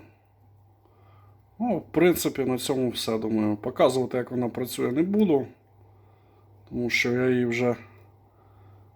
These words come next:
досить довго і так тестую. Нарікань на роботу нема.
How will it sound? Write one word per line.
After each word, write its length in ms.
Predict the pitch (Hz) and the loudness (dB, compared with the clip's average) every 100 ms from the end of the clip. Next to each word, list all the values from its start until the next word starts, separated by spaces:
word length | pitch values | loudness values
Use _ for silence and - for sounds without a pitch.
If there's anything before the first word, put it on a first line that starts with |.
| _ | _
досить 480 | 127 143 - 131 135 | 0 0 0 -4 4
довго 300 | 147 120 127 | 4 6 2
і 80 | 127 | 2
так 240 | 131 110 | 0 -2
тестую. 680 | - 120 - 185 170 143 113 - - _ _ _ _ | -6 -10 -4 2 4 2 -2 -14 -20 _ _ _ _
Нарікань 640 | 123 127 131 131 175 156 131 - - | -2 2 2 4 6 6 4 -8 -10
на 140 | 127 | -4
роботу 340 | 127 135 143 131 | -4 -2 -4 -2
нема. 320 | 123 117 | -2 0